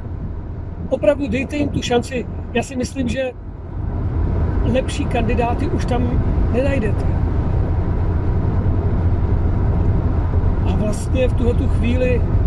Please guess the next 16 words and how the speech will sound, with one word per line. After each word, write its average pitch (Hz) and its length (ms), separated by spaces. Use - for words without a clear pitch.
už - 140
nemáme 247 340
ani - 220
co - 160
ztratit. - 460
Já - 120
si - 120
spíš - 320
myslím, - 320
že 233 120
máme 226 240
už - 200
jenom 240 200
možnost 226 400
něco 233 220
objevit. 226 440